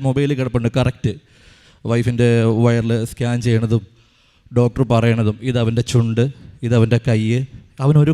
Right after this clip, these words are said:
കുഴപ്പമില്ല, അവന് ഹാർട്ടിനൊന്നും ഒരു പ്രശ്നമില്ല. പക്ഷേ ബിൻരാജ്,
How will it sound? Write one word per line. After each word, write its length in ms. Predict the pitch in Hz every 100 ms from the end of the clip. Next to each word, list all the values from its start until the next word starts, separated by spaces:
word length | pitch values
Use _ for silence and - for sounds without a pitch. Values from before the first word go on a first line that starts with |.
| 151
കുഴപ്പമില്ല, 520 | 147 143 147 127 110 98 104 _ - - _ _
അവന് 140 | 131 135
ഹാർട്ടിനൊന്നും 460 | 139 143 143 147 143
ഒരു 80 | 139 139
പ്രശ്നമില്ല. 400 | 131 143 117 107 117
പക്ഷേ 260 | 113 135 123 120 - - - - 117
ബിൻരാജ്, 480 | 117 113 113 127